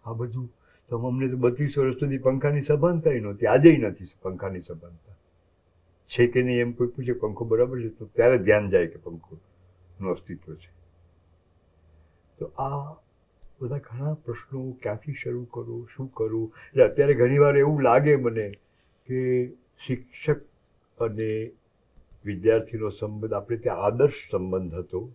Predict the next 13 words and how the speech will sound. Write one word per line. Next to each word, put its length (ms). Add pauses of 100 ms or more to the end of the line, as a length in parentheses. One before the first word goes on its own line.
(140)
મા 120
બાપોએ 460
એનું 200
સોંપેલું 480
કામ 320 (340)
શિક્ષકો 760 (340)
મા 140
બાપના 360
પ્રતિનિધિ 500
તરીકે 480
બરોબર 640
કરતા 520
હતા. 380